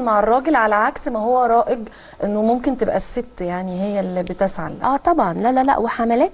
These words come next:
Speaker 2: التوعية الحقيقة اللي إحنا بنقوم بيها حاليا من خلال اتنين وتسعين جمعية أهلية قائمة على، آه، استهداف الرجل والزوجة والحمى،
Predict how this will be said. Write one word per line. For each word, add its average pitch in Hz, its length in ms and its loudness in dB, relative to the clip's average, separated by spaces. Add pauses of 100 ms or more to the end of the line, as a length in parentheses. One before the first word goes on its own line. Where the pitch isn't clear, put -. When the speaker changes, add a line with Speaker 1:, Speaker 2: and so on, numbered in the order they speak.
Speaker 2:
التوعية 202 800 0
الحقيقة - 440 2
اللي 214 140 -2
إحنا 233 340 0 (200)
بنقوم 240 360 2
بيها 247 240 0
حاليا 220 400 0
من 196 180 -2
خلال 220 300 0
اتنين 240 240 0
وتسعين 233 340 0
جمعية 208 280 0
أهلية 220 380 0 (340)
قائمة 262 520 4
على، 220 340 2 (340)
آه، 190 260 0
استهداف 220 800 0
الرجل 247 540 0 (100)
والزوجة 214 640 0 (360)
والحمى، 202 480 0